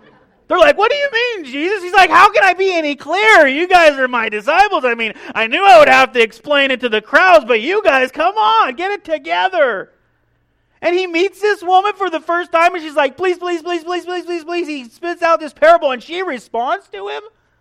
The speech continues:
She had ears to hear. She had ears of faith. She had a place,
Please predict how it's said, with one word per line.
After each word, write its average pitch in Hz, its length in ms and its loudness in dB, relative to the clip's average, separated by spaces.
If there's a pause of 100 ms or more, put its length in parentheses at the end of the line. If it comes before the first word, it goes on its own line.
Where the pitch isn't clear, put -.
(1300)
She - 200 -16
had 320 120 -10
ears 285 380 -14
to 277 120 -12
hear. 269 460 -12
She 240 200 -14
had 254 180 -10
ears 240 320 -14
of 240 120 -18
faith. 196 480 -10
She 285 200 -12
had 285 160 -4
a 190 40 -6
place, - 880 -4